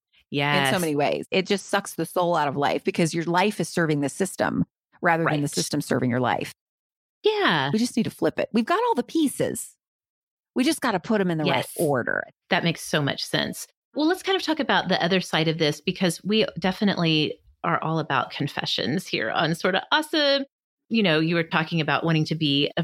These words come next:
Speaker 1: vulnerable person. And I have to say, one thing I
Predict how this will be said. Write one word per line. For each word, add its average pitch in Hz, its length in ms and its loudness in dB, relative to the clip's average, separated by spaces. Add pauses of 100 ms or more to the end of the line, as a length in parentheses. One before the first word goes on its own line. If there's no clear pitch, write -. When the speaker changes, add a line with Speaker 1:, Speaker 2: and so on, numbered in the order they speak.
(120)
Speaker 1:
vulnerable 180 420 0
person. 220 300 -2
And 214 120 0
I 269 60 2
have 359 160 -2
to 262 100 -2
say, 190 220 0
one 220 240 0
thing 277 240 0
I 208 160 2